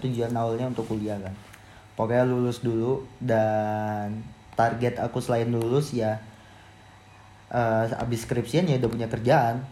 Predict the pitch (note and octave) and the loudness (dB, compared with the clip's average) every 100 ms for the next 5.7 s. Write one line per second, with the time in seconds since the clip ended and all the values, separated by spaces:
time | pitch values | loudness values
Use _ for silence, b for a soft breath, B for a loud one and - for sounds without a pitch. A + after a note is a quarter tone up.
0 | - A#2+ A2+ A2 A#2 A2+ A2 A2 A2 A2+ | -2 0 0 0 0 0 0 -2 0 0
1 | A2 C3+ A#2+ C#3 C3 A2 A#2 A2+ A2 - | 0 -2 -2 0 0 0 -2 -4 -4 2
2 | - A#3+ A#3 - - - - - C3 A2 | 6 6 6 -8 -12 -20 -18 -4 2 2
3 | A2+ A#2+ A#2+ A2+ A2+ A#2+ A#2+ A#2 D3 B2+ | 2 2 4 4 2 2 0 2 4 4
4 | B2+ C3+ B2+ D3+ - B2+ A#2+ A#2+ - - | 4 4 2 0 0 0 0 0 -4 -4
5 | A2+ C#3 C3+ C#3 C3 A#2+ A#2+ | 0 2 2 2 2 2 0